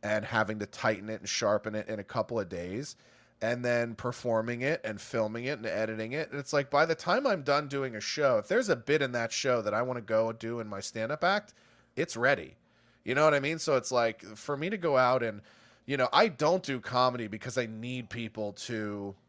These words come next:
um, watch me and pay attention to me. Like, I don't give a fuck about that. I, I, and so the idea that, like, I would get something,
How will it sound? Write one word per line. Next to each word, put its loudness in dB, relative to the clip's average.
um, -4
watch -2
me -8
and -10
pay -6
attention -10
to -12
me. -14
Like, -8
I 0
don't -6
give -6
a -4
fuck -4
about -10
that. -8
I, 0
I, 0
and -6
so 2
the 6
idea 4
that, -4
like, 0
I 10
would 2
get 4
something, 0